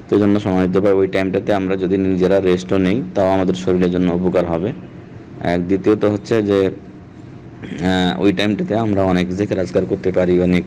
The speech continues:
কোরআন তেলাওয়াত করতে পারি, মানে ভালো কাজে আমরা ব্যবহার করতে পারি। তো এটা ভালো কোনো কাজ নয়।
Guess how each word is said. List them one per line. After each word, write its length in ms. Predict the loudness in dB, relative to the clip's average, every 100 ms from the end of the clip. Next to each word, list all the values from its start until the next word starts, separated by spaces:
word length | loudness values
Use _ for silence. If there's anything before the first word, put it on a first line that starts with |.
| -2
কোরআন 300 | 0 0 0
তেলাওয়াত 300 | 0 0 0 -4
করতে 220 | -4 -2
পারি, 260 | 0 0 -4 -10 -20 -20 -20 -6
মানে 180 | 0 2
ভালো 240 | 2 2 2
কাজে 200 | 2 2
আমরা 180 | 2
ব্যবহার 300 | 2 2 2
করতে 220 | 0 -4 -8
পারি। 220 | -8 -8 0
তো 60 |
এটা 220 | 0 2 0
ভালো 240 | 0 -2
কোনো 220 | -2 -2
কাজ 160 | -2 -2
নয়। 220 | -2 -4